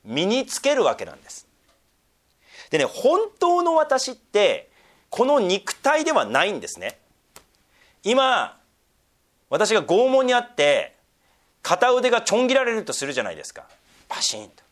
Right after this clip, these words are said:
清正はどこにありますか？まだ清正はいるんですよ。両腕を切られ、そして両、あ、足も切られて、どこに清正がいるのかということが、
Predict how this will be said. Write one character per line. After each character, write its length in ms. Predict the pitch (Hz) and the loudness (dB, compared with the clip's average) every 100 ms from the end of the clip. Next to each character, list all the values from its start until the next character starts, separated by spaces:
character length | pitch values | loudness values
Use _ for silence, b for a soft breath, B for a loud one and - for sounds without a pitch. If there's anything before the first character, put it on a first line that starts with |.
| _ _ _ _ _ _ _ _ _ _ - | _ _ _ _ _ _ _ _ _ _ -6
清 300 | 180 240 320 | 0 2 2
正 260 | 311 269 | 2 4
は 140 | 269 233 | 2 2
ど 160 | 226 | 0
こ 120 | 269 240 | 2 2
に 80 | 143 | 2
あ 60 | |
り 80 | 113 | 0
ま 80 | 104 | -6
す 100 | - | -8
か？ 160 | 78 - _ _ _ _ _ _ | -12 -14 _ _ _ _ _ _
ま 140 | 156 330 | -2 -2
だ 120 | 262 | -2
清 280 | - 160 202 | -4 -2 0
正 220 | 214 214 | 0 0
は 100 | 151 | 0
い 80 | 147 | 0
る 140 | 247 | -2
ん 80 | 180 | -2
で 80 | 110 | -8
す 120 | 87 | -10
よ。 140 | 73 _ _ _ b b | -18 _ _ _ b b
両 300 | 127 208 294 | -4 0 2
腕 160 | 311 294 | 2 2
を 140 | 277 | 2
切 120 | - 247 | 2 0
ら 120 | 233 | 2
れ、 400 | 156 147 76 b b - | 2 2 -2 b b -4
そ 120 | 202 | -4
し 80 | - | 0
て 240 | 233 165 | 0 2
両、 340 | 165 214 220 175 | 2 2 2 0
あ、 120 | 147 - | -2 0
足 240 | 160 277 | -2 -2
も 120 | 247 | -4
切 140 | - 170 | -4 -2
ら 100 | 180 | -2
れ 100 | 151 | -2
て、 440 | 156 151 135 - _ _ _ _ b b b - | -2 -2 -2 -8 _ _ _ _ b b b -8
ど 280 | 127 339 339 | 0 0 2
こ 200 | 415 339 | 2 2
に 420 | 285 302 - _ _ _ _ _ - | 0 0 -4 _ _ _ _ _ -6
清 380 | - 196 277 294 | -2 2 2 2
正 320 | 285 277 269 | 2 2 2
が 260 | 254 247 - | 2 0 -4
い 140 | 175 | -2
る 140 | 254 302 | -2 0
の 140 | 262 | 0
か 160 | 180 170 | 0 -2
と 140 | 147 | -4
い 100 | 165 | -4
う 160 | 240 240 | -4 -4
こ 120 | 226 | -4
と 160 | 165 | -2
が、 400 | 120 156 117 - | 2 2 0 -4